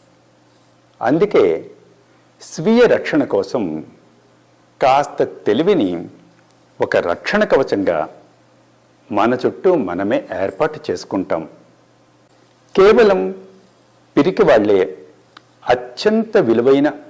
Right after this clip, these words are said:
అద్భుతమైన ఆశ్చర్యాన్ని ప్రశ్నల స్థాయికి దిగజారుస్తారు.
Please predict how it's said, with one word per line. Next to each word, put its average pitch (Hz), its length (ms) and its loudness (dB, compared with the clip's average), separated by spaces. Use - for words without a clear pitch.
అద్భుతమైన 165 640 0
ఆశ్చర్యాన్ని 120 760 0
ప్రశ్నల 196 480 4
స్థాయికి 135 560 0
దిగజారుస్తారు. 98 760 2